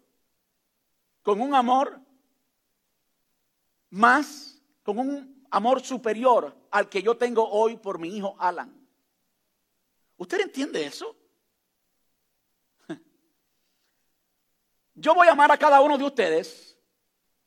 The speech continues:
en el reino de los cielos. El Señor va a derribar toda barrera relacional,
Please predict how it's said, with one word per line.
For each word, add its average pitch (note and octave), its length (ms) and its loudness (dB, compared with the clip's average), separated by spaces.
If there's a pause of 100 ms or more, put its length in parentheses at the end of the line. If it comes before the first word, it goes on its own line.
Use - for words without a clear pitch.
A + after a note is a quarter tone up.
(840)
en B2+ 80 -20
el B2 60 -18
reino A3 220 0
de B3 100 6
los B3 120 2
cielos. - 640 -14 (800)
El E3+ 120 -6
Señor G#3+ 320 -6
va A#3 100 8
a A#3 40 4
derribar G#3 380 0 (220)
toda E4 220 8
barrera C4 400 4
relacional, G3+ 560 -6